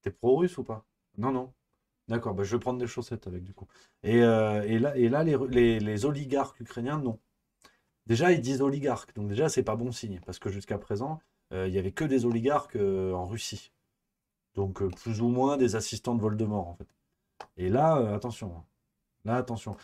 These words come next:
Donc, non, non, il y a Nelsa Mazerovic, calme-toi, oh, tranquille, qui dit, euh, comme quoi on ne vit pas dans la, dans le même monde, et tu es étonné, Rémi ? Il y a deux points d'interrogation.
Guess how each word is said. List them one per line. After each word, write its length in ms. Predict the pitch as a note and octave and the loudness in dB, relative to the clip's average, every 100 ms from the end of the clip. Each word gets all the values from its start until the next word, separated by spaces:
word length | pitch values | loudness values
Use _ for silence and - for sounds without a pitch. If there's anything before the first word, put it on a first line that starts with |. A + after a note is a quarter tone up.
| - | -6
Donc, 160 | A#2 A2 | -4 0
non, 100 | D#3+ | 2
non, 120 | F3 | 2
il 80 | C3+ | 2
y 40 | |
a 60 | G2+ | 0
Nelsa 320 | A2+ A#2+ - - | -2 -2 -2 0
Mazerovic, 520 | C3 C3 B2 B2 C3+ C3+ | 2 2 2 2 2 0
calme-toi, 720 | G2 A#2 B2 C3 B2+ A2+ - | -6 -4 0 0 0 -4 -2
oh, 420 | G2 A#2 A2+ - _ _ | 2 4 2 0 _ _
tranquille, 460 | - G2 - C3 G#2 - - | -6 -6 0 0 0 -14 -20
qui 140 | - A2 | -6 2
dit, 160 | C3+ | 8
euh, 260 | C#3 G#2+ G#2+ | 10 8 6
comme 240 | G#2+ B2+ | 6 4
quoi 180 | A#2 D3+ | 6 4
on 60 | C#3+ | 4
ne 60 | A#2 | 0
vit 140 | A2+ | 0
pas 120 | B2+ | 2
dans 120 | A#2+ | 2
la, 80 | A2 | 2
dans 240 | G#2 A2 G#2+ | -2 -2 0
le 60 | |
même 120 | G#2+ A2 | 0 0
monde, 300 | C3+ D#3+ C#3 | -2 -2 -6
et 100 | G2+ | -8
tu 200 | - B2 | 2 4
es 100 | A#2+ | 4
étonné, 360 | A#2+ C3+ F3+ | 4 2 2
Rémi ? 340 | F#3 E3 F#2 - _ _ _ _ _ | -2 -4 -6 -8 _ _ _ _ _
Il 60 | G2 | -2
y 40 | |
a 60 | G2+ | -2
deux 260 | G#2+ F3+ F3 | 12 12 12
points 200 | D#3+ D3 | 0 0
d'interrogation. 720 | C#3+ C3 C3 C3 B2 A#2 | 0 2 4 4 2 -2